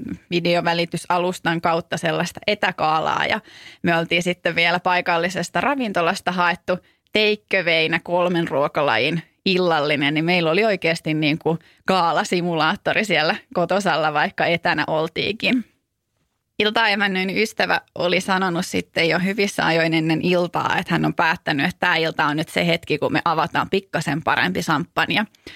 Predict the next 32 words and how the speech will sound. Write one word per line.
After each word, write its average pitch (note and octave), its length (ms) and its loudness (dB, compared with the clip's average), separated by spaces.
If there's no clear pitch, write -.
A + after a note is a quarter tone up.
Kyseessä G#3+ 560 0
oli D#3+ 180 0
Domppa, C4+ 420 0
eli E3+ 360 2
Dom F#3 220 2
Perignon E3+ 600 0
champagne. A#3+ 580 0
Olisikohan A#3+ 520 0
se A#3+ 140 2
ollut G#3+ 340 2
vuosikerta F#3+ 640 0
kaksituhatta F3+ 640 -2
kahdeksan? C4+ 640 0
Eli F3+ 80 2
me F#3+ 80 -2
kaikki A#3 260 0
tiedettiin G#3+ 520 0
hyvissä F#3 360 0
ajoin, D#3+ 280 2
että F#3 120 -4
tänään E3+ 340 0
on E3+ 80 -2
sellaista F3 400 -4
herkkua F3 520 0
luvassa, E3 420 0
mitä D#3 320 0
ei D3 60 2
ihan E3 220 0
joka C#3+ 260 0
ilta A2 240 -2
sitten - 300 -8
avatakaan. - 800 -2